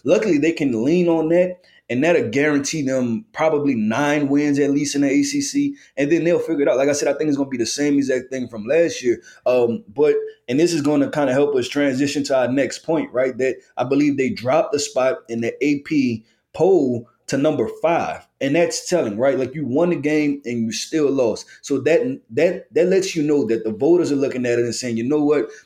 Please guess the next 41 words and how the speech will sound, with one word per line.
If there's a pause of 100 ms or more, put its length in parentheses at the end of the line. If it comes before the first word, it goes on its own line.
This
process
is
not
good.
There's
something
wrong (240)
with
the
process
of
Clemson (220)
and
this
offense."
And (160)
now
they're
sitting
at
number
five.
So
guess
what? (360)
You're
out
of
the
college
football
playoffs,
right?
And
I
know
it's
only
week
one,